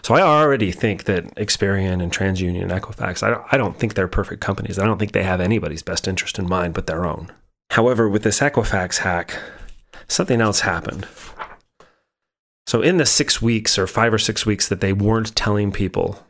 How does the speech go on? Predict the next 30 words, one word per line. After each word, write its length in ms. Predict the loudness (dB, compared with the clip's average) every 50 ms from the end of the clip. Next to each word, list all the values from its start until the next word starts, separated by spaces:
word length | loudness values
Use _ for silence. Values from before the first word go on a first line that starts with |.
| _
what 140 | -2 0 0
had 120 | 0 0 0
happened, 440 | 0 0 0 -2 -2 -2 -4 -4
that 100 | -4 -2
they 80 | -2 0
weren't 300 | 0 0 0 -2 -2 -4
telling 260 | -2 0 0 0 0
people 240 | -2 -2 -4 -4 -6
that 200 | -6 -8 -8 -4
the 40 | -2
data 180 | -2 0 0
had 160 | -2 -2 -2 -2
been 260 | -2 -2 -2 -4 -8 -6 -4
breached, 400 | -2 -2 -2 0 -2 -2 -4 -4 -8 -16 -8 -4
there 100 | -2 0
were 60 | 0
three 340 | 0 -2 -4 -2 0 2 2
different 260 | 2 2 2 2 2
executives 540 | 2 2 0 0 0 -2 -2 -2 -2 -2 0
at 160 | 0 -2 -2
Equifax 440 | -2 -4 -4 -2 -2 -2 -2 -2 -2
who 100 | -2 0
sold 320 | 0 0 2 2 0 0 0
about 240 | 0 -2 -2 -2
two 160 | -2 -2 0 2
million 320 | 2 2 0 0 0 0
dollars 340 | 0 0 0 0 -2 -2 -4
worth 160 | -6 -6 -6
of 80 | -4 -4
stock. 480 | -2 -2 -2 -4 -6 -8 -12 -16 -18